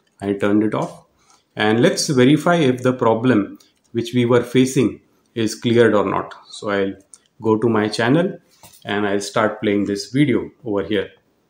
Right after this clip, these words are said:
And here we can see, let's bring up the interface. Nice, it has been disappearing. Let's try skipping it up. Good. Now that X button feature is gone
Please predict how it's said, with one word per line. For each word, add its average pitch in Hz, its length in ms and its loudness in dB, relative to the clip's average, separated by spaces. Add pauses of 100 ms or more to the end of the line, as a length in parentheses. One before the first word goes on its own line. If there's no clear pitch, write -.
(800)
And 95 260 -8
here 117 340 2 (380)
we 113 100 -4
can 120 200 2
see, 104 320 -4 (500)
let's - 340 -8
bring 107 300 0
up 104 100 -2
the 110 60 -2
interface. 120 680 -2 (1300)
Nice, 95 840 -2 (220)
it 90 160 -10
has 101 160 -4
been 107 180 2
disappearing. 110 640 -4 (520)
Let's - 180 -18
try 92 240 -4
skipping 113 400 -6
it 104 80 -2
up. - 300 -10 (2250)
Good. 107 320 0 (500)
Now 147 300 4
that 135 340 2
X 156 300 2
button 143 320 4
feature 143 340 2
is 117 240 -2
gone 135 460 -2